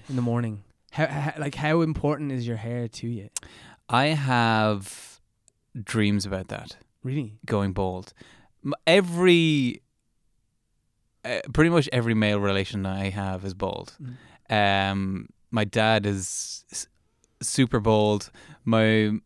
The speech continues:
Speaker 2: mother's father is bald. All my uncles and bald, were bald. So when I was a teenager, I was like,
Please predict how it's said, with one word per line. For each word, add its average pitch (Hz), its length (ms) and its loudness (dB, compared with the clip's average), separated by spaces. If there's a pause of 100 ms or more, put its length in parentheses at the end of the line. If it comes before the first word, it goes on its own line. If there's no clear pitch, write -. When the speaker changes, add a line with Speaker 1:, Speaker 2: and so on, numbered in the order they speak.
Speaker 2:
mother's 117 420 2
father 107 300 2
is 101 100 0
bald. 104 540 2
All 117 320 -2
my 110 160 2
uncles 107 440 0
and 98 120 -4
bald, 107 280 0
were 107 160 -4
bald. 101 320 2
So 117 220 2
when 113 300 -2
I 156 160 -2
was 107 580 -4
a 127 60 -6
teenager, 98 600 -2
I - 100 -6
was 87 240 -12
like, - 200 -12